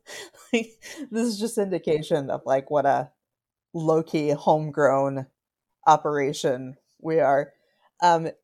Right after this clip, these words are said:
in the beginning, we had a homemade pop filter that was just, like, I think it was just, like, a wire hanger with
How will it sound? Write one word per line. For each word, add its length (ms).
in 180
the 100
beginning, 520
we 120
had 240
a 380
homemade 680
pop 340
filter 580
that 160
was 160
just, 240
like, 520
I 40
think 120
it 60
was 100
just, 160
like, 160
a 140
wire 420
hanger 480
with 400